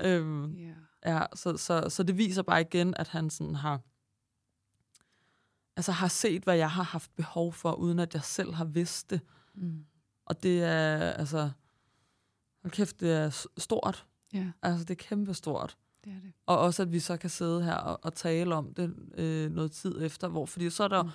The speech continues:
Speaker 1: så var der nogle andre ting, der begyndte at resonere i mig. "Gud, hvad nu, hvis han havde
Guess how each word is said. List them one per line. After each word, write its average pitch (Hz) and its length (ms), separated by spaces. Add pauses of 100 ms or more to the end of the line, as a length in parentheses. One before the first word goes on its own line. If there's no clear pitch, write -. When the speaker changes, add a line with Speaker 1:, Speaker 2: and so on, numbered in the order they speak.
(200)
Speaker 1:
så - 120
var 208 140
der 175 100
nogle 165 200
andre 277 300
ting, - 380
der 160 140 (340)
begyndte 185 360
at 170 100
resonere 160 400
i 160 40
mig. 147 240
"Gud, 165 200
hvad 170 140
nu, 226 120
hvis 190 160
han 170 200
havde 156 200